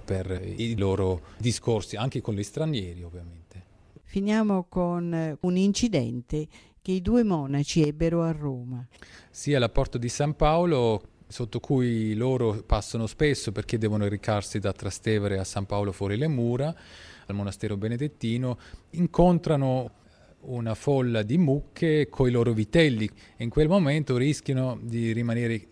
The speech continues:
Speaker 1: schiacciati proprio contro il muro da questi vitelli ancora più grossi, insomma, di quelli di oggi e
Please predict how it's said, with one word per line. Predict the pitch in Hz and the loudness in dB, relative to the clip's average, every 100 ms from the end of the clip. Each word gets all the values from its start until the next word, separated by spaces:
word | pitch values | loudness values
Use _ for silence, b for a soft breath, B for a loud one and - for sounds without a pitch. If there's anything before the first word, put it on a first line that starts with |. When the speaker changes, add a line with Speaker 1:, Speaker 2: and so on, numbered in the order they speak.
| - | -16
Speaker 1:
schiacciati | - - 139 - 156 143 131 127 | -8 -2 -2 0 0 0 -2 -6
proprio | - 139 - 127 117 113 107 | -2 -4 -2 0 2 2 0
contro | - 127 - 113 | 0 -2 -2 -2
il | 113 | 0
muro | 139 151 110 101 110 B B B | 2 2 2 0 -2 B B B
da | 120 113 | -6 -4
questi | - 110 - 110 | 0 -2 -2 -4
vitelli | 104 101 127 120 107 104 B B - | -4 -2 -2 0 -2 -4 B B -6
ancora | 113 - 143 | -4 2 2
più | 110 123 | 2 2
grossi, | 135 165 - 135 | 6 6 4 -2
insomma, | 113 127 117 | 0 0 0
di | 110 107 | -2 0
quelli | 135 120 | 0 0
di | 107 117 | -2 0
oggi | 110 95 90 101 | -2 -2 -6 -4
e | 104 | -4